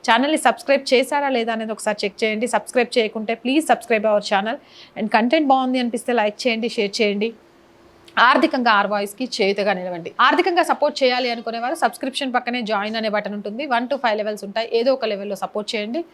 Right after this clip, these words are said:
లేదా స్క్రీన్ మీద Google Pay, PhonePe-తో పాటు అకౌంట్ డీటెయిల్స్ కూడా ఉంటాయి. మీకు తోచిన సహాయం చేయడం ద్వారా ఈ ఛానల్ని నిలబెట్టాలి అనే మా కలకు సహకారం అందించిన వాళ్ళు అవుతారు. వ్యాపార ప్రకటనల కోసం ఎయిట్ త్రీ టూ ఎయిట్ ఫైవ్ డబల్ జీరో ఫైవ్ సెవెన్ సిక్స్ నెంబర్ని సంప్రదించండి.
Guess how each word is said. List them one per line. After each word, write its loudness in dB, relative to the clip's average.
లేదా 6
స్క్రీన్ -2
మీద -2
Google 2
Pay, 2
PhonePe-తో 0
పాటు 0
అకౌంట్ 2
డీటెయిల్స్ -2
కూడా -4
ఉంటాయి. -2
మీకు 4
తోచిన 4
సహాయం -2
చేయడం -6
ద్వారా -2
ఈ -2
ఛానల్ని 0
నిలబెట్టాలి -2
అనే -12
మా -4
కలకు -6
సహకారం 0
అందించిన -10
వాళ్ళు -4
అవుతారు. -6
వ్యాపార 6
ప్రకటనల 2
కోసం -4
ఎయిట్ 2
త్రీ -2
టూ -4
ఎయిట్ -4
ఫైవ్ 0
డబల్ -2
జీరో -6
ఫైవ్ -2
సెవెన్ -8
సిక్స్ -12
నెంబర్ని -4
సంప్రదించండి. -2